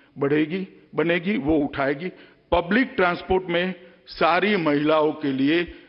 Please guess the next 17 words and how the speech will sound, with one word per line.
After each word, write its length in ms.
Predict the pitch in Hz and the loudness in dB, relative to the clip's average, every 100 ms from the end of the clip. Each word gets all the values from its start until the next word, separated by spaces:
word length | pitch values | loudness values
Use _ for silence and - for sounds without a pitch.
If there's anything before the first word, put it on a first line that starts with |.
| - | -10
निःशुल्क 720 | 156 151 - 202 220 208 214 | -4 -4 0 2 2 2 0
यात्रा 440 | 202 202 135 165 156 | 2 2 2 2 2
की 220 | - 151 | 2 0
व्यवस्था 800 | 131 135 143 139 170 180 - - - | 2 4 2 2 0 0 -2 -12 -6
भारतीय 420 | 131 151 143 160 | -2 -2 0 -2
जनता 420 | 143 143 135 143 131 | 0 0 0 0 0
पार्टी 400 | 127 123 - 127 | -2 -4 -4 -6
करेगी। 420 | 117 107 101 - - - - - - - - - - - | -6 -10 -12 -14 -14 -14 -16 -16 -16 -14 -16 -16 -16 -6
कृषक 340 | 190 196 233 | -2 0 0
सुरक्षा 440 | 233 220 214 226 226 | 0 0 0 2 2
योजना 380 | 220 208 208 208 | 4 2 2 2
के 160 | 214 | 2
तहत 480 | 214 202 208 214 - - - - | 2 2 2 -2 -10 -20 -20 -4
हम 360 | 185 208 - - | 0 0 -2 -4
हर 180 | 143 202 | 0 2
भूमिहीन 480 | 180 175 190 214 233 | 2 2 4 4 2
किसान 500 | 220 170 196 190 196 | 0 -2 0 2 0